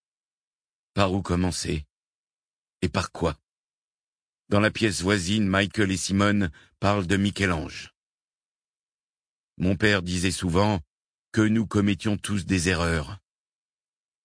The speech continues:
Pourquoi la mienne a-t-elle été monumentale ? Mon idée était sensée, logique. Mais les hommes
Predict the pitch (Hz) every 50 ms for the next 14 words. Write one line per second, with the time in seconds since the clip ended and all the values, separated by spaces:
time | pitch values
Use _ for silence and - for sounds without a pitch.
0 | _ - - 120 117 - - - 117 107 92 92 87 87 87 98 104 101 92 87
1 | - - 87 90 90 - 92 87 90 90 92 95 95 95 101 - - 104 104 98
2 | 87 80 - _ _ _ _ _ _ _ _ _ _ _ _ _ _ _ _ -
3 | - 98 104 110 110 117 117 110 92 104 120 113 104 - 117 107 - - 120 123
4 | 92 - - 131 120 95 76 - _ _ _ _ _ _ _ _ - 98 117 131
5 | 104 95 143 - - - - - - _ _ _ _ _ _ _ _ _ _ _
6 | _ _ _ _ _ _ _ _ _ _ _ _ _ _ _ _ - 80 87 92
7 | 95 90 80 98 101 98 92 92 87 78